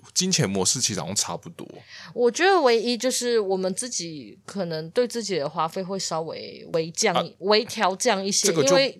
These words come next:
Speaker 2: 没办法要
Speaker 1: 这个就，这个，对，就是没办法，因为我们不是说什么我们真的很有余裕，就是扣除掉小朋友的花费之后，我们都还有非常大的款，就是非常多的钱可以做我们自己想做的事情啊。
Speaker 2: 对啊，
Speaker 1: 所以那就，
Speaker 2: 还要去打工。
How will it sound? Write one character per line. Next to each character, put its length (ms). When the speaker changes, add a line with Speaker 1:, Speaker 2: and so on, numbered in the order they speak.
Speaker 2:
没 100
办 180
法 160
要 80
Speaker 1:
这 100
个 40
就， 0
这 40
个， 40
对， 140
就 120
是 60
没 180
办 240
法， 240
因 80
为 80
我 140
们 140
不 120
是 160
说 220
什 80
么 100
我 60
们 100
真 140
的 60
很 120
有 140
余 320
裕， 80
就 120
是 240
扣 200
除 160
掉 140
小 160
朋 100
友 60
的 80
花 180
费 160
之 160
后， 120
我 40
们 140
都 100
还 180
有 600
非 220
常 120
大 180
的 40
款， 320
就 100
是 160
非 140
常 140
多 100
的 80
钱 240
可 100
以 60
做 160
我 60
们 100
自 80
己 60
想 180
做 160
的 80
事 160
情 240
啊。 80
Speaker 2:
对 100
啊， 140
Speaker 1:
所 160
以 60
那 80
就， 100
Speaker 2:
还 0
要 40
去 20
打 60
工。 260